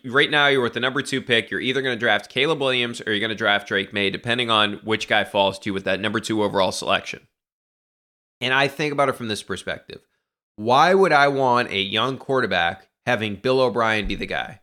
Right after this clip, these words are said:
when we just saw him coach a young quarterback and he did none of the things that help young quarterbacks? Like, DeMeco Ryan said, "Hey, I wanna run this system. I'm bringing in Bobby Slowik, who I know can do it." The Patriots just said,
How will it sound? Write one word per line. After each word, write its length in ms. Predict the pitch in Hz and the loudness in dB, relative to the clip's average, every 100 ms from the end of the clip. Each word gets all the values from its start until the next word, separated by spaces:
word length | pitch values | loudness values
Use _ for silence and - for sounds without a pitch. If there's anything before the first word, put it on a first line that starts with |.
| _ | _
when 200 | 120 117 | -4 -2
we 160 | 147 160 | -4 -2
just 260 | 156 147 | -2 -2
saw 200 | 147 143 | 4 4
him 200 | 135 123 | 4 -2
coach 320 | - 151 147 | 0 0 0
a 60 | 127 | -2
young 160 | 117 101 | -4 -4
quarterback 640 | 104 101 95 98 95 - _ _ - | -2 -2 2 2 0 -8 _ _ -2
and 120 | 120 | -2
he 140 | 131 151 | -2 0
did 220 | 147 135 | 0 0
none 380 | 117 120 139 165 | -2 0 0 0
of 100 | 147 | -2
the 120 | 135 | -4
things 800 | - 143 127 92 98 - - - _ _ _ | -2 0 0 -2 -8 -14 -14 -18 _ _ _
that 180 | 120 120 | 0 0
help 340 | 107 139 - | 0 0 0
young 260 | 120 127 117 | 0 0 -2
quarterbacks? 600 | - 123 107 82 87 - | -2 -2 -2 -4 -6 -2
Like, 200 | 113 - _ - | -4 -4 _ -2
DeMeco 440 | 135 196 202 170 | 0 2 4 4
Ryan 340 | 151 147 135 110 | 4 4 0 0
said, 200 | 131 117 | -2 2
"Hey, 220 | 123 - | 0 0
I 120 | 123 | -2
wanna 200 | 160 160 | 0 2
run 180 | 156 139 | 0 0
this 160 | 131 | -2
system. 380 | - 131 135 123 | -2 -4 -4 -6
I'm 160 | 113 101 | -6 -4
bringing 320 | 120 156 156 | -4 -2 -2
in 60 | 131 | 2
Bobby 260 | 135 120 | 2 2
Slowik, 380 | - 123 117 113 | -4 -2 -2 -2
who 100 | 104 | -2
I 80 | 101 | -2
know 220 | 110 110 | 0 -2
can 140 | - | -4
do 140 | 98 87 | -4 -4
it." 120 | - - _ - | -6 -12 _ -8
The 80 | 135 | 2
Patriots 460 | 196 220 175 139 | 2 2 0 -2
just 180 | 135 120 | -2 -2
said, 340 | 127 117 101 | 2 2 0